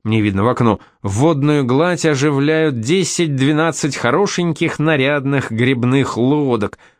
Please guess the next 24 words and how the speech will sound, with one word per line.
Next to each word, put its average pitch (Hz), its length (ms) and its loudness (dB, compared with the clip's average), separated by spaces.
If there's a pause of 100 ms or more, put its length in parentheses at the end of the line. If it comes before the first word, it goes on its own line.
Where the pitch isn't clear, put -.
половина 110 400 0
которых 127 480 0
под 120 220 -2
балдахинами, 123 880 0
под 127 220 -2
золотой 113 480 0
бахромой. 110 760 0 (540)
Движения 104 540 0
гребцов 101 580 -2
удивительно 147 540 0
согласны. 131 840 -2 (300)
После 117 320 -2
каждого 156 560 0
удара 131 460 0
весел 147 640 0
выдерживается 131 800 0
эффектная 104 600 -2
пауза, 160 500 0 (400)
при 120 140 2
этом 107 260 0
гребцы 107 400 -2
поют, 113 640 -2 (300)
мелодия 127 600 2
их 107 200 -4